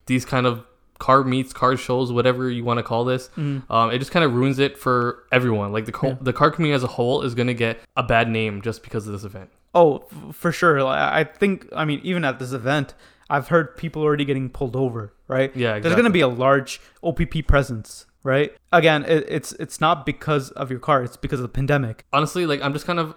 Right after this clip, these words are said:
Speaker 1: afraid that this event is gonna ruin, like, Wasaga, like, the whole community.
Speaker 2: Mm-hmm.
Speaker 1: Like, I like Wasaga Beach. Like, it's really nice to go there in the summer. And, like, to have an event like this, I know it's gonna piss a lot of people off there.
Speaker 2: Yeah, exactly. And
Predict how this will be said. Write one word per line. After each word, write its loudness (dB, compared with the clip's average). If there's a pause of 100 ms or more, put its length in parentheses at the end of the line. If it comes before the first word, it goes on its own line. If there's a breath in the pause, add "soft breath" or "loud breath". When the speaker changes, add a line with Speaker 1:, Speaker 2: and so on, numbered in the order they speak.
(220)
Speaker 1:
afraid -4
that -4
this -6
event -4
is -8
gonna -2
ruin, -4 (100)
like, -6
Wasaga, -6
like, -6
the -8
whole -6 (300 soft breath)
community. -4 (180)
Speaker 2:
Mm-hmm. -6
Speaker 1:
Like, -2
I 4
like 4
Wasaga -2
Beach. -6
Like, -4
it's -6
really -2
nice -4
to -14
go -2
there -4
in -6
the -8
summer. -10 (220 soft breath)
And, -8
like, -6
to -6
have 2
an -2
event -4
like -4
this, -4
I -4
know 0
it's -4
gonna -2
piss -6
a -6
lot -2
of -6
people -6
off -8
there. -14 (160)
Speaker 2:
Yeah, -2 (120)
exactly. -4 (260 soft breath)
And -2